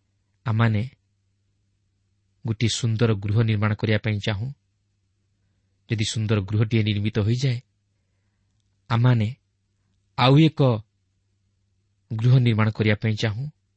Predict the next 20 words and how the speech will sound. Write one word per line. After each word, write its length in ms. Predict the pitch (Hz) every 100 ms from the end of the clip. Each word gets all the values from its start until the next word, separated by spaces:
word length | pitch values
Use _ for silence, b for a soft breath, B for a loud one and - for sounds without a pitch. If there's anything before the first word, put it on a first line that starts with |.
| _ _ _ _ _ _ _ _ _ _ _ _
ଆମମାନେ 260 | 135 160 180
କେବଳ 180 | - 165
ନିଜର 480 | 135 127 117 175 180 180
ସ୍ୱାର୍ଥ 400 | - 123 - -
ନେଇ 200 | 156 160 165
ଆମମାନେ 300 | - 110 113
ଚାଲୁ। 340 | 107 101 101 165 - _ _ _ _ _ _ _ _ _ _ _ _ _ _ _ _ _ -
କିନ୍ତୁ 160 | 117
ଯେଉଁ 180 | 107 131
ଈଶ୍ୱର 380 | 135 107 - 147 127
ଆମମାନଙ୍କୁ 400 | 107 117 127 127
ଆଶୀର୍ବାଦ 440 | 104 - 113 123 -
କରନ୍ତି, 400 | 123 123 120 135 - _ _ _ _ _ _ _ _ _ -
ଅନୁଗ୍ରହ 440 | 107 110 110 127
କରନ୍ତି, 420 | 131 135 127 123 147 - _ _ _ _ _ -
ଆମମାନଙ୍କୁ 300 | 104 104 107
ସୁରକ୍ଷା 440 | - 117 120 - 135
ଦିଅନ୍ତି, 380 | 135 135 127 147 - _ _ _ _ _ _ _ _ -
ଆମମାନଙ୍କୁ 320 | 113 110 113
ସମସ୍ତ 500 | 107 - 113 123 -